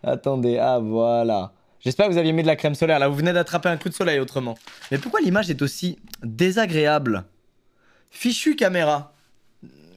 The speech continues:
Elle lui réglait chelou. Comment allez-vous ? Après ce coup de soleil attrapé en début de live. Il est vrai, c'est un retard historique. Mais rassurez-vous, j'étais pas sur Elden Ring.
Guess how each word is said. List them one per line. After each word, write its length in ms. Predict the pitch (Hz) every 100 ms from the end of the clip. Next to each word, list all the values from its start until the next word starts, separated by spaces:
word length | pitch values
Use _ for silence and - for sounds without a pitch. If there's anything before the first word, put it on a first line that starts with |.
| 92 117
Elle 120 | 120
lui 80 | 120
réglait 220 | 127 143
chelou. 300 | 139 135 120 - - - _ _ _ _ _ -
Comment 240 | 214 262
allez-vous ? 580 | 269 262 247 262 269 - _ _ _ _ _ _ _ _ _ _ _ _
Après 240 | 156 156 208
ce 80 | -
coup 100 | 226
de 60 |
soleil 260 | - 220 214
attrapé 360 | 202 202 196
en 60 | 208
début 220 | 196 190
de 60 | 190
live. 340 | 202 196 156 131 - - - -
Il 140 | 196
est 80 | 247
vrai, 380 | 214 226 254 285
c'est 240 | 277 208
un 100 | 214
retard 340 | 202 202 214 202
historique. 480 | 202 220 190 165
Mais 140 | 165 180
rassurez-vous, 480 | 196 208 240 226 240
j'étais 240 | 190 190
pas 120 | 254
sur 160 | 269 240
Elden 240 | 214 214
Ring. 240 | 190 165